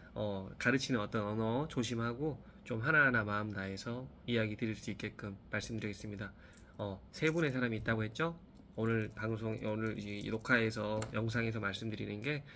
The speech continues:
첫 번째는 성공한 분들, 어, 성과에 있었던 분들이 좀 못 내려놓는 부분에 대해서 살짝, 그다음에 두 번째,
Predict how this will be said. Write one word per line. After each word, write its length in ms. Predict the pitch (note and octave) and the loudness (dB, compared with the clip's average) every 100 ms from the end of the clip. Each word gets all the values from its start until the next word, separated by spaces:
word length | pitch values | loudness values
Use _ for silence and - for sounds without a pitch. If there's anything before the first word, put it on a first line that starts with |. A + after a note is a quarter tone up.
| - | -18
첫 140 | - - | -12 -2
번째는 360 | C#3+ C3+ C3 | 0 4 2
성공한 400 | B2 D3 C#3+ C3+ | 4 2 2 2
분들, 600 | A#2 A2+ A2+ C3 D#3+ F#3 F#3+ - - - - - | 2 0 2 4 4 2 -2 -12 -20 -20 -14 -4
어, 260 | G#2+ G2 F#2+ - - | -2 -2 -6 -14 -6
성과에 360 | D#3 D#3+ F3 B2 | -2 6 8 8
있었던 360 | B2 C3+ A#2+ | 6 2 2
분들이 300 | A2 G#2+ A#2 | 2 0 -2
좀 140 | A#2 A2+ | -2 -2
못 160 | A2 | -2
내려놓는 460 | A#2+ B2 A#2 A2 G#2+ | 0 0 0 -2 -4
부분에 480 | A2 G#2 A2+ A2 G#2 | -6 -4 0 0 0
대해서 340 | G2+ G2 G#2 | 0 -2 -4
살짝, 600 | G2 B2+ D3 G#2 G#2 F3 - - - | -6 -4 -2 0 2 0 -4 -16 -8
그다음에 200 | A2+ G#2+ | -6 -4
두 120 | A#2 | 0
번째, 500 | A#2+ A#2 B2 E3+ | 0 4 4 4